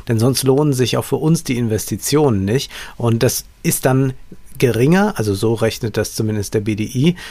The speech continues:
was vom Staat abverlangt wird, als was von der Privatwirtschaft an Investitionen abverlangt wird. Aber das ist ganz entscheidend dafür, dass diese privaten Investitionen überhaupt stattfinden. Also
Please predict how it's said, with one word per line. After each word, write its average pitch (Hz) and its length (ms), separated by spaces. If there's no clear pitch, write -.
was 131 200
vom 123 200
Staat 123 340
abverlangt 131 560
wird, 131 160
als 113 220
was 113 160
von 110 160
der 98 80
Privatwirtschaft 110 880
an 104 120
Investitionen 104 800
abverlangt 95 600
wird. 131 180
Aber 117 180
das 131 180
ist 120 100
ganz 131 240
entscheidend 117 500
dafür, 117 300
dass 123 220
diese 113 240
privaten 104 500
Investitionen 110 760
überhaupt 123 720
stattfinden. 95 880
Also 113 260